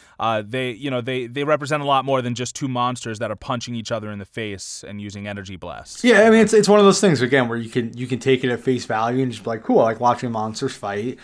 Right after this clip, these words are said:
Speaker 2: Or if you want to delve a little deeper, you know, you can, uh, you can learn a little bit more about, about the world, a little bit about history and, and what they really represent.
Speaker 1: Yeah, all right, I'm for it. I'm, I'm, I'm ready for that.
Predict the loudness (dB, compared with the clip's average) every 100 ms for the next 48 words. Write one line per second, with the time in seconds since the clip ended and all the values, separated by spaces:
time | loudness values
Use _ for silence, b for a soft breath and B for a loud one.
0 | B B _ -6 -2 -4 0 2 2 2
1 | 0 0 2 0 -2 -4 -4 -6 -10 -8
2 | -10 -10 -14 B B B -8 -6 -8 -10
3 | -14 -12 -10 -8 -6 -6 -6 -8 -10 -10
4 | -8 -4 -4 -4 -6 -6 -8 -6 -6 -6
5 | -10 _ _ _ -14 -12 -10 -6 -4 -4
6 | -4 -6 -6 -8 -10 -8 -10 -6 0 2
7 | 2 0 -6 -10 -14 -10 -10 -6 -6 -4
8 | -6 -6 -8 -14 _ -14 -12 -10 -8 -8
9 | -8 -12 -10 -10 -10 -12 -14 -14 -14 -12
10 | -12 -12 -12 -12